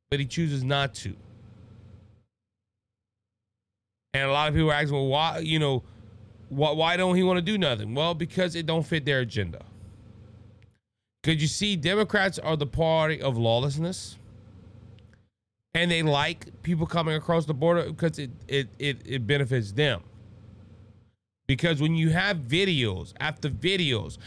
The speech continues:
after videos of people talking to migrants and talking to people that come across the southern border, and they ask, "Why do you want, why do you like President Biden?" He's like, "Oh," and people are like, "Oh, yes, Biden is good.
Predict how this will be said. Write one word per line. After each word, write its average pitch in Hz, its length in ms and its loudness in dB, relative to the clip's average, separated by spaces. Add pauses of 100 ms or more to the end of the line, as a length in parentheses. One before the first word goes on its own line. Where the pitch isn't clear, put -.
(140)
after 156 320 -4
videos 143 600 0
of - 260 -8
people 160 580 0 (520)
talking 202 480 2
to 208 160 0
migrants 170 540 0
and 143 200 -6
talking 185 480 2
to 196 360 0
people 175 340 -2
that 165 120 0
come 175 160 0
across 170 280 2
the 147 60 -6
southern 165 260 2
border, 151 260 2 (280)
and 160 120 0
they 165 60 2
ask, 151 300 -2
"Why 165 580 2
do 180 160 -2
you 180 300 0
want, 160 380 0
why 160 220 0
do 165 140 0
you 170 140 2
like 175 340 0
President 185 440 0
Biden?" 175 280 0
He's 170 80 0
like, 160 140 0
"Oh," 202 320 4
and 160 220 0
people 190 220 2
are 180 40 4
like, 151 140 0
"Oh, 214 120 4
yes, 196 260 2
Biden 185 360 2
is 160 140 0
good. 165 280 0